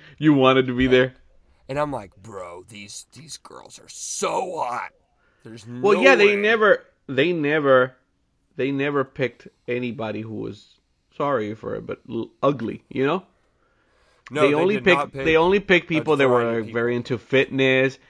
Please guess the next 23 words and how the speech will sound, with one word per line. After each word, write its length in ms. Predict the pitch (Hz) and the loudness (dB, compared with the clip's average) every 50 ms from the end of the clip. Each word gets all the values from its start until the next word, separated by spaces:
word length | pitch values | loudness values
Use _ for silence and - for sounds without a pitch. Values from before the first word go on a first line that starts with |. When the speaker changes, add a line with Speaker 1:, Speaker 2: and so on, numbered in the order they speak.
| _ _ _ - | _ _ _ -8
Speaker 1:
hel-, 200 | - 120 113 - - - 143 - | -6 -6 -6 -6 -10 -20 -20 -16
healthy 420 | - 131 131 123 113 - - - - | -10 -6 -4 -4 -4 -4 -8 -12 -8
eating, 640 | 123 139 143 135 139 139 143 143 139 139 139 139 - _ - - - - - | -4 -2 0 0 2 2 4 4 2 2 0 -2 -6 _ -20 -20 -20 -14 -8
uh, 240 | - 110 110 113 113 | -6 -6 -4 -4 -4
with 400 | 110 113 104 101 - - - 113 | -4 -4 -6 -6 -10 -14 -16 -8
great 260 | 117 131 123 123 123 | -2 0 0 0 -2
careers. 800 | - - 117 107 117 147 160 151 143 139 139 139 139 139 143 139 - _ _ - | -4 -8 -4 -2 0 2 2 4 4 6 6 6 6 4 4 2 -4 _ _ -4
They 180 | 160 190 220 202 | -4 -2 0 2
never 320 | 175 151 139 131 131 131 | 2 2 2 4 2 2
had, 420 | 131 131 120 120 120 117 113 - | 2 0 0 0 0 -2 -2 -2
you 160 | - 143 156 156 | -2 -2 0 0
know, 360 | 151 151 151 156 156 151 - _ _ _ _ _ _ _ _ _ _ - - - _ - - - 143 - _ - | 2 2 2 2 0 -2 -6 _ _ _ _ _ _ _ _ _ _ -20 -20 -20 _ -16 -12 -12 -12 -14 _ -20
Speaker 2:
S-, 160 | - - - _ _ _ _ _ _ _ _ _ _ _ _ | -20 -20 -20 _ _ _ _ _ _ _ _ _ _ _ _
well, 200 | - 113 135 156 165 | -12 -4 -2 2 4
Speaker 1:
they 60 | 165 | 4
never 120 | 151 135 131 | 4 6 6
Speaker 2:
what 100 | 127 120 120 | 4 4 2
Speaker 1:
had 20 | 165 | 0
Speaker 2:
is 100 | 196 214 | -2 -2
it 40 | |
Speaker 1:
somebody 260 | 123 120 117 113 117 113 | -2 -2 -4 -6 -6 -6
like 200 | 113 113 104 - | -6 -8 -10 -10
me. 180 | 110 107 107 | -14 -16 -16